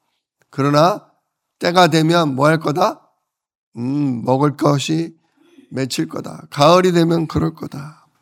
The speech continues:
그 농부는 열매를, 귀한 열매가 맺혀질 거를 바라면서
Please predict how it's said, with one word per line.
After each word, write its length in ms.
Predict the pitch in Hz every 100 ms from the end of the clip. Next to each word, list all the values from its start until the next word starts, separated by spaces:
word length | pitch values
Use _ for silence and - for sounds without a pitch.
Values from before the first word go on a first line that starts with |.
| _ _ _
그 80 | -
농부는 760 | 214 190 190 185 196 208 147 - _ _ _ _ _ _ _ _ _ _ _ _ _ _ _ -
열매를, 840 | 135 160 175 180 180 170 143 - _ _ _ _ _ - _
귀한 520 | - 151 170 170 165
열매가 600 | 147 151 160 160 160 156
맺혀질 580 | 143 147 147 180 170 175
거를 380 | 185 165 170 -
바라면서 1080 | - 131 156 170 160 151 147 143 185 -